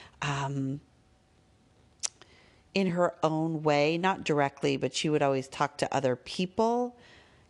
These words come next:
in front of me about me, but she would never say those things to me. So, for example, she would use negative talk directly to me, like,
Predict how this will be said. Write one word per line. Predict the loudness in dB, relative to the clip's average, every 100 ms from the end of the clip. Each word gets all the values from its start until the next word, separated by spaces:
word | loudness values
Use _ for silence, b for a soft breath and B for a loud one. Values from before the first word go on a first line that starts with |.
| -4
in | -2 0
front | 2 0 2
of | -2 0
me | 0 0
about | 0 2 2 0
me, | 0
but | 2 0
she | 0
would | 0 2
never | 0 0
say | -4 0 2 2
those | 2 0 0
things | -4 -4
to | -2
me. | -2 -2
So, | 0 0
for | 2 0
example, | 0 -2 0 2 2 0 B B B B
she | -2 2 4
would | 2 2
use | 0 0 0 0
negative | 2 2 2 0 -2
talk | 0 0 0 0
directly | -2 0 -4 -4
to | -2
me, | -2 -2
like, | -2 -2 -4